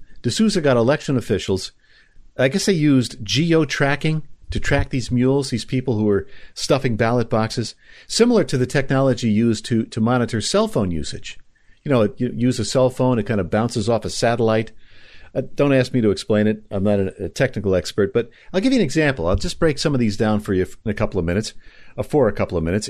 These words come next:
In, in Arizona, there were two hundred mules, each with an average of five illegal ballots. Now, they, they could have had more, but D'Souza said, "Let's, let's give these each," let's say they had five illegal ballots,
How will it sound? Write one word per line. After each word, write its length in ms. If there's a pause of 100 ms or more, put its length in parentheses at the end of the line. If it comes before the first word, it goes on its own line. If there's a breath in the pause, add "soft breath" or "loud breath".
(100)
In, 180
in 120
Arizona, 680 (680 loud breath)
there 120
were 300 (480)
two 220
hundred 280
mules, 520 (720)
each 260
with 140
an 180
average 640 (760)
of 140
five 580 (180)
illegal 360
ballots. 640
Now, 120
they, 240
they 100
could 180
have 80
had 140
more, 400 (360 soft breath)
but 220 (460)
D'Souza 480
said, 280
"Let's, 380
let's 380 (160)
give 200
these 400
each," 460
let's 160
say 140
they 280
had 220
five 320
illegal 300
ballots, 440